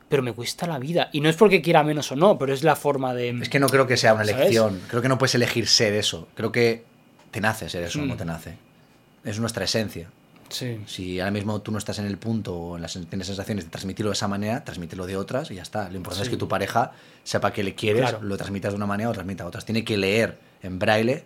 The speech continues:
Speaker 2: lo que quieres decirle, sea de una manera o sea de otra. Hay gente
Speaker 1: Mm.
Speaker 2: que lo expresa con, con actos como besos físicos y tal.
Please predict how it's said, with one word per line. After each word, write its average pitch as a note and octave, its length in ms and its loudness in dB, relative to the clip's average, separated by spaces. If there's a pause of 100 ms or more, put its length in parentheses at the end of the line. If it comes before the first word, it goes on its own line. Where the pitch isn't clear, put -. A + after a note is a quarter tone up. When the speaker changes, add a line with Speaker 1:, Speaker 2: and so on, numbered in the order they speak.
Speaker 2:
lo G2 140 -10
que F2+ 100 -14
quieres F#2 240 -10 (300)
decirle, A2 560 -4
sea - 160 -4
de F#2+ 60 -4
una F#2+ 100 -6
manera G2 220 -6
o - 20 -6
sea F#2 120 -8
de F2+ 80 -8
otra. - 180 -8
Hay F#2 80 -12
gente F#2+ 240 -6
Speaker 1:
Mm. - 20 -10
Speaker 2:
que G2+ 60 -6
lo F#2 60 -6
expresa G2+ 360 -4
con, F#2+ 240 -8 (560)
con F2 260 -6
actos G#2 360 0
como F2 200 -8
besos A2 400 0
físicos A2 440 -4
y G2+ 60 -2
tal. C#3 220 -2